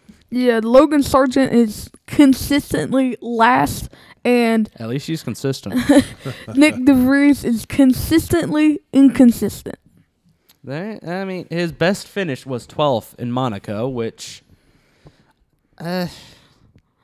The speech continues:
Speaker 1: Hold on, let me, let me rephrase that. He's consistently out of the points and out of a drive for next year, I think.
Speaker 2: I think he might lose his ride midseason if he doesn't shape up. I mean, that was the rumor for a while.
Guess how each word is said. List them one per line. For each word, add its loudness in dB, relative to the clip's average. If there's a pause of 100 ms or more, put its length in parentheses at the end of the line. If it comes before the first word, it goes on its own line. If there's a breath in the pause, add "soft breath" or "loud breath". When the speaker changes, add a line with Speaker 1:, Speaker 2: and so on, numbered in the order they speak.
(140)
Speaker 1:
Hold 0
on, 2
let -2
me, -8
let 2
me 6
rephrase 2
that. -10 (120)
He's 6
consistently 0 (480 soft breath)
out 6
of 6
the 4
points 2
and 2
out 4
of 4
a 4 (320)
drive 2 (180)
for 0
next 0
year, -6
I 0
think. -8 (760)
Speaker 2:
I -4
think -6
he -6
might -4
lose 0
his -4
ride 0
midseason -4
if -6
he -6
doesn't -4
shape -6
up. -4 (100)
I -10
mean, -8
that -2
was -2
the -2
rumor 0
for -8
a -4
while. -2